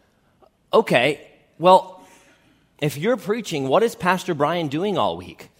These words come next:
<laughs> And, um, I assured her that he had probably a very large to-do list maybe he could finally get s-, caught up on. Um, and one of those things is actually him and both Pastor Dustin and him came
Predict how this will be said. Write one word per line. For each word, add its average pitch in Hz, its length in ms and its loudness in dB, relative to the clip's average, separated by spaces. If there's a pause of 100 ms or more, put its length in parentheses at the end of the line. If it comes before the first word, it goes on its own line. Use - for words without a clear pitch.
(280)
<laughs> - 40 -20 (2500)
And, 131 320 0
um, 113 420 2 (1000)
I 135 120 0
assured 151 400 -2
her 135 160 2
that 120 240 2
he 131 180 -2
had 123 300 4
probably 120 340 2
a 107 60 0
very 123 260 0
large 117 320 2
to-do 117 280 -6
list 107 260 -4
maybe 110 200 -4
he 104 120 -12
could 92 100 -14
finally 101 300 -6
get 92 140 -8
s-, - 140 -18
caught 92 220 -4
up 90 160 -4
on. 80 140 -12 (580)
Um, 98 360 0
and 131 120 -2
one 196 160 4
of 214 60 0
those 165 180 0
things 127 300 -6
is 120 60 -4
actually 131 420 2
him 139 400 -4
and 120 260 -4
both 120 240 -2
Pastor 117 320 0
Dustin 107 440 -2
and 101 60 -12
him 107 320 -8
came 113 380 -8